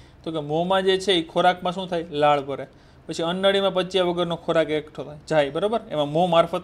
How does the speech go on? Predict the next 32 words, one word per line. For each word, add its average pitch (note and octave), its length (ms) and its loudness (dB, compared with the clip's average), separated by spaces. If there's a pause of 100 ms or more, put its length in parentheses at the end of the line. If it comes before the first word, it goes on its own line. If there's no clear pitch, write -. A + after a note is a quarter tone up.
ખોરાક E3 220 2
જઠરમાં D3+ 420 -6
જાય. - 140 -14 (760)
પછી G#3 340 0 (240)
જઠરમાં G#3 520 4
શું G#3 140 -2
થાય G3 160 4
ખોરાક F#3 340 4 (220)
એમાં? F3 460 -4
તો D#3+ 100 -8
કે E3+ 160 -2
ભાઈ, E3+ 300 0
અ, D3 460 -2 (100)
ખોરાક E3 260 6
વલોવાય D#3+ 420 6
જઠરમાં. C#3+ 440 -6
આંતરડામાં F3 580 0 (380)
એમાં E3 400 0 (400)
પાચક F3 360 2
તત્વો E3+ 300 -2
જે, E3 160 0
પોષક E3+ 380 -8
તત્વો E3+ 260 -6
જે E3+ 80 -4
હોય E3+ 240 0
એ D3+ 220 -4 (500)
શો-, F3 380 0
શોષાય. F#3+ 400 4
અને D3 200 -12
મળાશયમાં F#3 540 2
શું F#3+ 160 -6
થાય? F3+ 180 -4